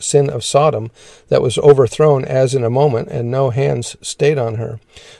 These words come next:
Those who sin against the greater light receive the greater condemnation." Edom, at the time of Jerusalem's capture, had sought to enrich herself through Judah's tragedy, compare, uh,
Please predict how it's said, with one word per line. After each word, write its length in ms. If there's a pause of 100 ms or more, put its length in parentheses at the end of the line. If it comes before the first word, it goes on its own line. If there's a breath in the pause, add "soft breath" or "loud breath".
Those 240
who 140
sin 240
against 340
the 80
greater 320
light 220
receive 320
the 80
greater 280
condemnation." 800 (1700 loud breath)
Edom, 420
at 140
the 100
time 240
of 140
Jerusalem's 540
capture, 480
had 160
sought 320
to 120
enrich 340
herself 420
through 200
Judah's 380
tragedy, 560
compare, 580 (800 soft breath)
uh, 300